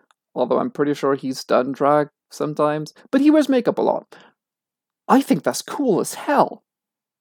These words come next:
I think it's really cool, because I think it's cool that he expresses himself like that. I also know that a lot of people would hate on it.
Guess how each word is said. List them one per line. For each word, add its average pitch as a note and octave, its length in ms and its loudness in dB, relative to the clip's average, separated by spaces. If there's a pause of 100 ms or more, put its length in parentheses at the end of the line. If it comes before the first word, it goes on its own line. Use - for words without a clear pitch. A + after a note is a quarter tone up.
(200)
I E4 100 4
think A#3 200 -4
it's G#3+ 140 -4
really A3+ 240 0
cool, - 480 -2 (320)
because C#4 260 0
I D4 80 6
think D4 200 -2
it's C4+ 100 -2
cool C4+ 260 0
that A#3 100 4
he B3 260 -2
expresses A3 480 -2
himself C3+ 420 -2
like B2 220 -6
that. - 300 -8 (1120)
I G3 80 8
also C#4 220 2
know D4+ 140 4
that D4 140 4
a C#4+ 60 8
lot G#3+ 220 8
of G3+ 60 0
people G3 320 0
would E3 140 0
hate D3 340 0
on - 200 -4
it. A2 160 -12